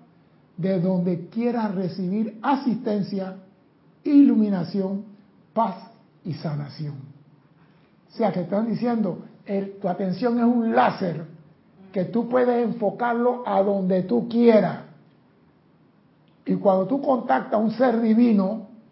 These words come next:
por ese láser viene de retorno las cualidades que tú deseas de ese ser divino.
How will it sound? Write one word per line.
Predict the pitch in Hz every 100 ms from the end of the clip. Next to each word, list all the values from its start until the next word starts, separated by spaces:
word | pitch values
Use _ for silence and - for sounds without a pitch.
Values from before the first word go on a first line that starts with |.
| _ _ -
por | 220
ese | 247 311 - 277
láser | 269 311 - 240 233 - - -
viene | 170 208 247 254
de | 226 254
retorno | 254 247 240 247 214 202 196 220 - - -
las | - 101
cualidades | - 220 180 190 214 214 214 208 - -
que | - 165
tú | - 208 220 175
deseas | 175 165 202 196 185 - 165
de | 170
ese | 175
ser | 147 165 143
divino. | 139 127 123